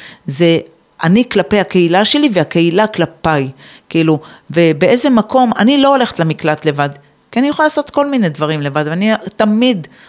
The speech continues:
הולכת עם קבוצה מסוימת, אני תמיד נמצאת עם אנשים, אני חושבת שלכל מקום, לכל אירוע,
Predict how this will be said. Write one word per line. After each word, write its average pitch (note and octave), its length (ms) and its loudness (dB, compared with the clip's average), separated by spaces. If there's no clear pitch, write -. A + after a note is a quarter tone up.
הולכת E3 340 -2
עם E3 120 0
קבוצה D3+ 420 -4
מסוימת, D3 600 -6
אני E3 100 -8
תמיד G3 320 -4
נמצאת F3+ 420 0
עם E3+ 120 -2
אנשים, D#3 360 -4
אני D#3+ 80 -2
חושבת A3 200 -4
שלכל G3 520 -2
מקום, G3+ 320 -2
לכל F#3 320 0
אירוע, F3+ 280 2